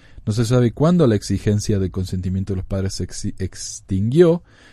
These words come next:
pero hoy ha sido reemplazada por la recomendación oficial de la Iglesia para todos los miembros." Y el papel del padre como un dador de bendiciones patriarcales desapareció hace muchos años. Recientemente, la Iglesia dio, cautelosamente,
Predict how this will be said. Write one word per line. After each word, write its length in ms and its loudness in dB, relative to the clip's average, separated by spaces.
pero 260 4
hoy 340 4
ha 100 0
sido 240 0
reemplazada 600 0
por 180 -4
la 120 -2
recomendación 800 -4
oficial 480 -4
de 80 -2
la 80 -2
Iglesia 500 -6
para 180 -6
todos 200 -8
los 140 -14
miembros." 560 -18
Y 120 8
el 100 8
papel 320 4
del 100 4
padre 460 2
como 300 2
un 100 4
dador 260 4
de 80 4
bendiciones 440 0
patriarcales 600 -4
desapareció 800 -4
hace 160 -8
muchos 340 -8
años. 540 -16
Recientemente, 800 4
la 140 0
Iglesia 320 4
dio, 320 4
cautelosamente, 880 0